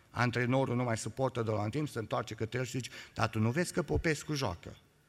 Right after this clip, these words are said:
"A, joacă Popescu? Scoate-l pe Popescu, scoate-l pe Popescu." Ce vrea să zică pilda asta? Să învățăm să schimbăm ceva, să știți.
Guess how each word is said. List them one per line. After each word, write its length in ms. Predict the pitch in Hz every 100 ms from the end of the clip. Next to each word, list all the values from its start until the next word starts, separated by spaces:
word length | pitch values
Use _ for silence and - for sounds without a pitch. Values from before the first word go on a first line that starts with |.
| -
"A, 220 | - 170
joacă 380 | 127 123 180 240
Popescu? 420 | 208 214 151 - 117 - - -
Scoate-l 520 | - - 123 - 123
pe 120 | 135
Popescu, 560 | - 180 - - - 95
scoate-l 420 | - 120 135 135
pe 120 | 127
Popescu." 520 | 117 120 - - - - - - - - - -
Ce 180 | -
vrea 180 | 170 175
să 160 | 147 120
zică 300 | 120 123 110
pilda 360 | - 98 90
asta? 380 | 85 85 - - - - - _ _ _ _ _ - - -
Să 220 | - 139
învățăm 400 | 120 120 123 160
să 160 | 143
schimbăm 540 | 123 - 120 113 107 78
ceva, 420 | - 73 71 - - - _ _ _
să 180 | - 104
știți. 400 | 92 110 -